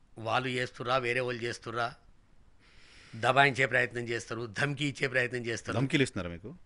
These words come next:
Speaker 1: ఇస్తారు, ఏముంది?
Speaker 2: ఉమ్.
Speaker 1: ఇప్పుడు నేను నా, నా కులబద్ద ఎట్లుంటుందంటే నరసింహారావు గారు,
Speaker 2: ఉమ్.
Speaker 1: నా దేవునితోటి సమానమైనటువంటి మా రాజశేఖర్ అన్న అరవై ఏళ్లకు ప్రాణం విడిచిపెట్టుకోండు.
Speaker 2: ఉమ్.
Speaker 1: నేను ఇప్పుడు అరవై ఐదు.
Speaker 2: ఉమ్.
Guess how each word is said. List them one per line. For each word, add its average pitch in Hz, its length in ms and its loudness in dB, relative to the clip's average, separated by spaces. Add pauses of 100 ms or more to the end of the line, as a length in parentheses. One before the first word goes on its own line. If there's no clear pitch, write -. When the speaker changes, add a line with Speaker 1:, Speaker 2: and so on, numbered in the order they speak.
(420)
Speaker 1:
ఇస్తారు, 247 320 4
ఏముంది? 202 460 4 (960)
Speaker 2:
ఉమ్. 123 80 -2
Speaker 1:
ఇప్పుడు 147 180 0
నేను 151 220 4
నా, 143 160 6
నా 143 140 6
కులబద్ద 147 400 2
ఎట్లుంటుందంటే 117 880 -4 (500)
నరసింహారావు 117 460 0
గారు, 104 320 -10
Speaker 2:
ఉమ్. 90 200 -6 (680)
Speaker 1:
నా 131 140 6
దేవునితోటి 160 560 4
సమానమైనటువంటి 139 840 2
మా 123 120 0
రాజశేఖర్ 120 540 2
అన్న 127 120 0
అరవై 120 220 0
ఏళ్లకు 120 480 -6 (1500)
ప్రాణం 120 200 2
విడిచిపెట్టుకోండు. 107 540 -6 (140)
Speaker 2:
ఉమ్. 85 180 -6 (120)
Speaker 1:
నేను - 160 -8
ఇప్పుడు 123 140 0
అరవై 113 220 2
ఐదు. 110 260 0 (260)
Speaker 2:
ఉమ్. 85 200 -8